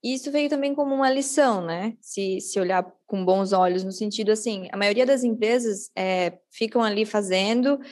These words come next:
trabalhando e tem medo do novo, tem medo da mudança. Então, é, isso veio e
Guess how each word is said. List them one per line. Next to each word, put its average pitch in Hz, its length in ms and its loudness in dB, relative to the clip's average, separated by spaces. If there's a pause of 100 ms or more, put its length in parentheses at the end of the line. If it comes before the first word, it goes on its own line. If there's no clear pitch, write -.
(160)
trabalhando 202 920 2
e 226 500 -2
tem 240 120 2
medo 240 440 2
do 262 120 0
novo, 208 480 2
tem 202 160 0
medo 208 280 2
da 233 100 2
mudança. 196 600 0 (400)
Então, 214 680 2 (260)
é, 185 80 -6 (640)
isso 220 320 0
veio 208 340 4
e 262 100 2